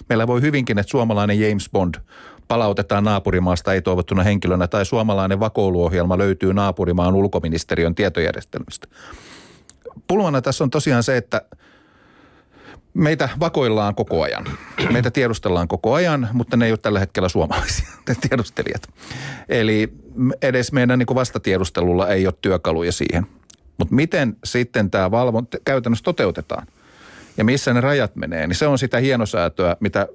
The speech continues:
tällä hetkellä tehdään. Ja onneksi meillä on Jari Aarnio, koska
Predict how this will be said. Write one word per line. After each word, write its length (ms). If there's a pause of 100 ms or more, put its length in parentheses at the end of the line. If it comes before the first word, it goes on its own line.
(480)
tällä 260
hetkellä 400
tehdään. 460
Ja 120 (460)
onneksi 480
meillä 260
on 80
Jari 260
Aarnio, 480 (1300)
koska 480